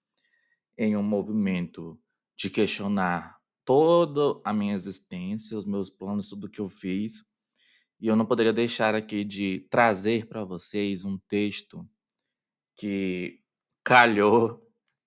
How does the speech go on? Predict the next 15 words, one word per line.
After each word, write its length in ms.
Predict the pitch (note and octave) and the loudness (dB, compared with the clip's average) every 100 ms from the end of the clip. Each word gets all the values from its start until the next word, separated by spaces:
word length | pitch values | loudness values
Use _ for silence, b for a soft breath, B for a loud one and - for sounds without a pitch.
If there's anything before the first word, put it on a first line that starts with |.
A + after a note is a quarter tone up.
| _ _ B B B B B - | _ _ B B B B B -12
de 720 | G2 G2+ G#2 G2+ G2+ G2 - _ _ _ _ _ _ _ _ - | -4 0 0 2 0 -2 -6 _ _ _ _ _ _ _ _ -4
me 100 | G#2 | 0
levar 840 | G#2 G#2+ F#2 F#2+ G2 G#2 A2+ A2 - | 4 2 0 0 2 2 -2 -8 -8
a 580 | G2 F#2+ F#2+ F2+ - _ _ _ | -2 0 0 -2 -6 _ _ _
pensar 520 | A#2+ G#2+ - G#2+ F#2 | 0 0 0 0 0
mais 380 | F#2+ E2 F#2+ F#2+ | 0 0 0 -4
sobre 280 | - F#2 F2+ | -6 -6 -4
isso, 560 | E2 F2 F2+ - G2+ C3 _ _ _ _ _ _ _ - | -4 -6 -6 -10 -14 -18 _ _ _ _ _ _ _ -4
mas 340 | G2 G2 F#2+ | 0 2 2
de 40 | G2 | 0
uma 160 | G2 | -2
forma 280 | - F#2+ F#2 | -4 -4 -2
bem 200 | F#2 G2 | 0 0
mais 240 | G2+ G#2 | 0 -2
leve. 480 | F2 D#2+ - - _ | -6 -10 -14 -20 _